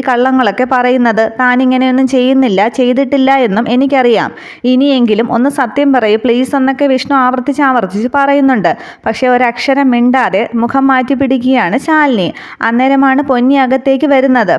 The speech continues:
പെട്ടെന്ന് സത്യഭാമയും വിഷ്ണുവിനെയും ഒക്കെ കാണുന്ന പൊന്നി അകത്തേക്ക് കയറാതെ തിരിഞ്ഞങ്ങ്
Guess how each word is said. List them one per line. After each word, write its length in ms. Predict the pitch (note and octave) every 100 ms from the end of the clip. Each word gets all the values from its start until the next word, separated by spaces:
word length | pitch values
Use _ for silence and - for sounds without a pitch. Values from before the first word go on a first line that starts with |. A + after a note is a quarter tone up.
| A3+
പെട്ടെന്ന് 320 | G#3 G#3 B3
സത്യഭാമയും 680 | B3+ A#3 A#3+ B3 A#3 A#3+ C4+
വിഷ്ണുവിനെയും 600 | B3+ C4 B3+ B3+ C4+ C4
ഒക്കെ 160 | C4+ C4+
കാണുന്ന 340 | C4 B3 B3+ C4
പൊന്നി 460 | C4+ B3+ F#3 F3+ - - -
അകത്തേക്ക് 520 | A3+ A#3 A#3+ A#3+ C#4
കയറാതെ 540 | C4+ B3+ C4 G3+ F3+ -
തിരിഞ്ഞങ്ങ് 460 | C4 C4+ C#4 G#3